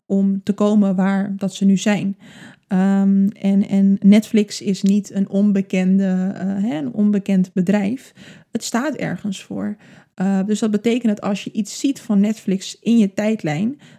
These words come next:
dan ben je eerder geneigd om dat, eh, te supporten. Ehm, dus daarom ben ik het gewoon deel-, deels eens, eh, met deze vergelijking. Ehm, je moet er natuurlijk ook gewoon hard voor werken.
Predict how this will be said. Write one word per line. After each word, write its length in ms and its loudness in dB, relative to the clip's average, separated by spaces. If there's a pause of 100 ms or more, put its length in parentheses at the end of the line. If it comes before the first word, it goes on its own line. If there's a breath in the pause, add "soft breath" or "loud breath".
dan 420 0 (120)
ben 180 2
je 80 0
eerder 260 0
geneigd 640 -2
om 260 -4
dat, 360 -8
eh, 180 -10
te 180 -8
supporten. 600 -2 (540 loud breath)
Ehm, 600 2 (200 loud breath)
dus 160 0
daarom 240 2
ben 120 2
ik 60 2
het 100 -6
gewoon 220 2
deel-, 400 0
deels 420 -2
eens, 520 -4
eh, 180 0
met 220 2
deze 260 -2
vergelijking. 680 -2 (1000)
Ehm, 640 4
je 120 2
moet 140 6
er 60 2
natuurlijk 300 2
ook 120 -2
gewoon 180 0
hard 200 -2
voor 180 -6
werken. 460 0